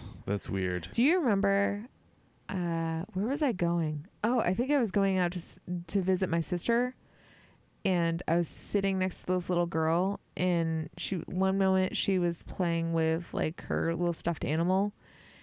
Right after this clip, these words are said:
Speaker 2: and then all of a sudden, like, I could kinda tell how she was breathing. She had fallen asleep, and I happened to look over 'cause the, um, flight attendant was walking by and asked if I wanted anything to drink, and I happened to look,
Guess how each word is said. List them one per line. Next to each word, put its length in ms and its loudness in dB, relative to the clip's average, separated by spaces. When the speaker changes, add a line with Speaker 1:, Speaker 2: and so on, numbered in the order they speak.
Speaker 2:
and 200 0
then 380 0
all 180 4
of 20 2
a 80 -2
sudden, 260 0
like, 380 -4
I 60 -2
could 160 -10
kinda 260 0
tell 380 2
how 360 0
she 180 0
was 140 2
breathing. 360 -2
She 120 -2
had 80 -2
fallen 220 0
asleep, 480 -4
and 140 2
I 20 4
happened 380 2
to 240 0
look 280 2
over 380 4
'cause 320 0
the, 480 2
um, 540 -2
flight 260 -2
attendant 340 0
was 100 -4
walking 280 0
by 80 0
and 140 0
asked 240 0
if 100 -2
I 80 2
wanted 260 0
anything 340 -4
to 60 -6
drink, 260 -4
and 80 -4
I 40 -2
happened 340 -2
to 80 2
look, 600 0